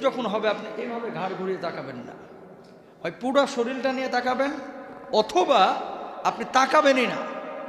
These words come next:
কারণ এই ধরনের ঘাড় ঘুরিয়ে তাকানোর পরে অনেক মানুষ স্ট্রোক করে।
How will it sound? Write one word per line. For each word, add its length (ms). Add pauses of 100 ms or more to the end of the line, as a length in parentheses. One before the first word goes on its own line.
(680)
কারণ 220
এই 160
ধরনের 400 (280)
ঘাড় 280
ঘুরিয়ে 280 (120)
তাকানোর 480
পরে 200 (260)
অনেক 260
মানুষ 200 (120)
স্ট্রোক 300
করে। 200